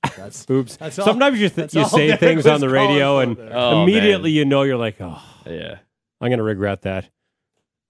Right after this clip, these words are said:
Speaker 1: Okay, so what's, so what's this good story?
Speaker 3: Awesome. Yeah, so, all right, so coaches get in around five thirty. I get in, I get in every day at five. So I'm the first one there, so we don't have, like, key fobs or anything to get in, so I have to call the security guard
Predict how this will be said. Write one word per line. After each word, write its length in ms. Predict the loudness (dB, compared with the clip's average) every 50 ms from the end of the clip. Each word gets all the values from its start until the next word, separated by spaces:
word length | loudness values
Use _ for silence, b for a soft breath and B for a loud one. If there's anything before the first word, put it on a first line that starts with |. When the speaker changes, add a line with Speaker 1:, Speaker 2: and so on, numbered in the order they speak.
| _ _ _ _ _ _ _ _
Speaker 1:
Okay, 120 | -8 -8
so 120 | -6 -6 -6
what's, 420 | -6 -6 -8 -8 -14 -20 -20 _
so 80 | _ -14
what's 160 | -14 -14 -16
this 160 | _ -20 -20 -18
good 160 | -18 -20 -20
story? 300 | _ _ -18 -18 -18 -10
Speaker 3:
Awesome. 320 | -6 -4 -4 -4 -6 -4 -4
Yeah, 180 | -2 -2 -2
so, 340 | -2 -2 -4 -4 -4 -6 -8 _ _ _ _ _ _ _ _ _ _ _ _ _ _ _ _
all 120 | -8 -8
right, 120 | -8 -8 -8
so 160 | -8 -8 -8
coaches 400 | -4 -4 -4 -4 -4 -6 -10 -8
get 160 | -8 -8 -6
in 100 | -6 -6
around 200 | -6 -6 -8 -8
five 260 | -8 -8 -8 -8 -8
thirty. 280 | _ -8 -8 -8 -8 -8
I 120 | -8 -8
get 180 | -8 -8 -8 -8
in, 140 | -8 -10 -12 _
I 80 | _ -14
get 160 | -10 -8 -6
in 160 | -6 -6 -6 -6
every 160 | -6 -6 -6
day 120 | -6 -6
at 100 | -8 -8
five. 280 | _ -10 -12 -12 -14 -20 _ _ _ _ _ _ _ _ _ _ _ _ _ _ _
So 80 | _ -14
I'm 60 | -14
the 60 | -10
first 220 | -8 -6 -6 -6 -6
one 120 | -8 -8
there, 260 | -6 -6 -6 -6 -6
so 420 | -8 -8 -8 -8 -8 -8 -10 -12 _ _ _ _ _ _ _ _ _ _ _ _ _ _
we 140 | -14 -12 -10
don't 160 | -10 -10 -10
have, 200 | -10 -10 -10 -10
like, 180 | -10 -14 -14 _
key 180 | _ -12 -12 -12
fobs 340 | _ -8 -8 -8 -8 -10 -10
or 80 | -14
anything 240 | -14 -14 -16 -16 -18
to 60 | -16
get 180 | -16 -16 -16 -16
in, 120 | -16 -18 -14
so 120 | -12 -10
I 40 | -12
have 80 | -10
to 100 | -12 -16
call 340 | _ _ -8 -6 -6 -4 -6
the 80 | -8 -10
security 560 | -14 -16 -18 -16 _ -12 -10 -10 -10 -10 -10
guard 440 | -10 -10 -8 -8 -8 -10 -12 -16